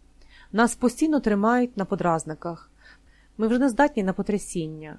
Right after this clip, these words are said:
Інформація, як з бронспойта, збиває з ніг. Може, це так і задумано, щоб ми перестали бути людьми.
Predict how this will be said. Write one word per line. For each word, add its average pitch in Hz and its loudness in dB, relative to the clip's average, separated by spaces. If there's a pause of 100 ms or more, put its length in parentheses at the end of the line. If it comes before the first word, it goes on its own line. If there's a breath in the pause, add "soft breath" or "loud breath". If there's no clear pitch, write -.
(100)
Інформація, 214 -2
як 202 0
з 160 -12
бронспойта, 170 -4 (120)
збиває 175 0
з 175 -8
ніг. 151 -8 (580 soft breath)
Може, 254 4
це 233 -4
так 254 2
і 247 -2
задумано, 165 -4
щоб 156 -10
ми 233 0
перестали 202 -2
бути 170 -6
людьми. 147 -8